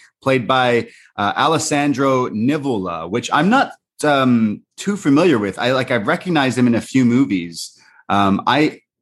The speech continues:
I wanna say he is the, like, weirdo side brother in Face Off.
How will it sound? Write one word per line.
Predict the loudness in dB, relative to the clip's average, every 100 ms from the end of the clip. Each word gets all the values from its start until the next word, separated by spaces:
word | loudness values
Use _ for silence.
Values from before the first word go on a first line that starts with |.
| -4
I | 0
wanna | 2 2 2 2
say | 0 0 0 -2
he | -6 -4 -2 0
is | 0 0 -2 -6 -10 -14 _ _ _ _ _ _ _
the, | 0 4 4 4 2 0 -6 -4
like, | -2 -2 -4
weirdo | 0 2 4 2 2 2
side | 0 -2 0 0 -2
brother | -2 -2 -2 -4 -6 -10 _ _ _ -2
in | 0 0 -4
Face | -4 -4 -4 -6
Off. | -8 -12 -20